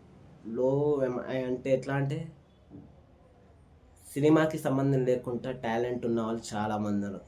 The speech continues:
సోషల్ మీడియాకి సంబంధం లేకుండా టాలెంట్ ఉన్న వాళ్ళు కూడా చాలామంది ఉన్నారు. వాళ్ళని వెతికి తీసుకొచ్చి మరీ Bigg Boss-లో వేయాలి. అప్పుడు కొంచెం మెచ్యూరిటీగా జన-, ఆ,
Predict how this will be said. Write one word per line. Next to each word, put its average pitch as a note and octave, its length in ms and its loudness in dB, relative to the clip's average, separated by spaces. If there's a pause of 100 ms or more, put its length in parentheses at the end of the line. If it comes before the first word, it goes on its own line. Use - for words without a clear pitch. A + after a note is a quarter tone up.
సోషల్ B2+ 360 0
మీడియాకి B2+ 380 2
సంబంధం A#2 480 0
లేకుండా A2+ 400 -6
టాలెంట్ A2+ 500 -6
ఉన్న A2 140 -4
వాళ్ళు G#2+ 220 -4
కూడా A2+ 140 -2 (140)
చాలామంది G#2+ 480 0
ఉన్నారు. A#2+ 320 -2 (200)
వాళ్ళని A#2 420 0
వెతికి A2 440 -4
తీసుకొచ్చి B2 680 -2
మరీ A#2 220 2
Bigg A2 200 0
Boss-లో A2 380 -2
వేయాలి. G#2 300 -2 (720)
అప్పుడు C3+ 280 2
కొంచెం C#3 400 4
మెచ్యూరిటీగా C#3 640 2
జన-, A#2 720 0 (220)
ఆ, A#2 160 -4